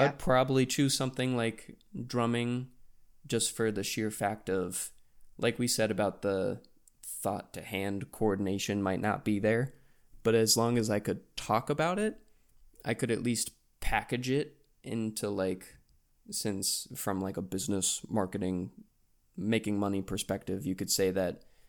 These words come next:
digital information is, like, super, super on the rise with the internet right now, especially with everybody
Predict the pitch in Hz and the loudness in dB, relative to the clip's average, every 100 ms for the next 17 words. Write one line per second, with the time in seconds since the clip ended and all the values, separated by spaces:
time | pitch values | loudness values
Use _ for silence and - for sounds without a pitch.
0 | - - - - 131 113 110 107 107 107 | -20 -20 -20 -10 0 0 4 4 4 2
1 | 104 104 104 - 113 110 - 95 92 87 | 2 2 2 0 0 0 -2 -2 0 0
2 | - - 120 107 104 101 95 95 - 113 | 0 0 2 2 2 2 2 -2 -4 -4
3 | 104 98 95 95 92 95 92 98 107 - | 0 2 2 2 2 4 4 2 2 -2
4 | - - - _ _ - 92 98 - 98 | -4 -14 -20 _ _ -6 0 0 0 0
5 | 82 98 95 90 101 85 98 98 113 - | 2 2 0 0 0 0 0 0 -2 -6
6 | _ _ - - 101 - 101 92 98 95 | _ _ -8 -4 -4 -2 -2 0 0 0
7 | 95 95 95 | 2 2 0